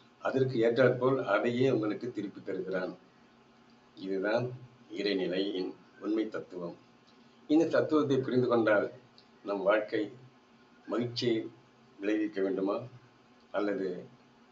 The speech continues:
துன்பத்தை விளைவிக்க வேண்டுமா என்ற நிலையிலே நீங்கள் உணர்த்தப்படுவ-, படுவீர்கள். இந்த இன்பம், துன்பம் என்ற நிலைக்கு அப்பாற்பட்டு ஒரு நிலை இருக்கிறது தெரியுமா? அந்த நிலைதான் அமைதி என்னும் நிலை.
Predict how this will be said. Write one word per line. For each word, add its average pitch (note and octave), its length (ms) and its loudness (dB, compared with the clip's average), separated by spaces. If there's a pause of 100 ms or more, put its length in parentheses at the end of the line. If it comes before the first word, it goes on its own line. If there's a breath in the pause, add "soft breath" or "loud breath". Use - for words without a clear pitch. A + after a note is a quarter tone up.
(200)
துன்பத்தை B2+ 480 0
விளைவிக்க G#2+ 420 0
வேண்டுமா F#2 440 -2 (200)
என்ற G2 220 -2
நிலையிலே G#2+ 580 0 (540)
நீங்கள் F#2 420 -6 (1400)
உணர்த்தப்படுவ-, G#2 680 0
படுவீர்கள். F#2 520 -4 (600)
இந்த C3+ 540 4
இன்பம், C3+ 480 4
துன்பம் C3 460 2
என்ற A2 580 2
நிலைக்கு B2 720 0 (640)
அப்பாற்பட்டு A#2 640 0
ஒரு G2+ 100 0
நிலை G2 180 0
இருக்கிறது F#2+ 420 -6
தெரியுமா? F#2 460 -4 (640 loud breath)
அந்த A2+ 220 0
நிலைதான் A2 500 4
அமைதி G#2+ 480 0
என்னும் F#2+ 280 -2
நிலை. F2 260 -6